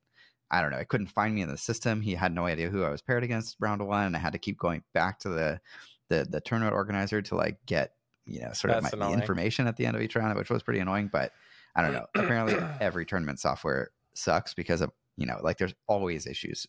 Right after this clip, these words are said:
Speaker 1: at le-, with at least one person in every tournament I've ever been in.
Speaker 2: Mm-hmm.
Speaker 1: Um,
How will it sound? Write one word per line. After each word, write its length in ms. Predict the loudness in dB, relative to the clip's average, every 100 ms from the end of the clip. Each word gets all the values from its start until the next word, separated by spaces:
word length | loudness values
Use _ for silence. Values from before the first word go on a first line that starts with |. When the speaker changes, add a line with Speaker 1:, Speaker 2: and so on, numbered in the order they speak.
| -8
Speaker 1:
at 120 | -6
le-, 80 | -2
with 140 | 0 0
at 80 |
least 220 | 0 -2 0
one 200 | 0 2
person 300 | 0 0 -2
in 100 | -2 -6 0
every 300 | 2 2 0
tournament 340 | 0 0 0
I've 140 | -2 -8 -2
ever 240 | 0 0
been 140 | -4 -8 -10
in. 460 | -20 _ _ -4
Speaker 2:
Mm-hmm. 280 | -4 -4 0
Speaker 1:
Um, 500 | 2 2 0 -4 -10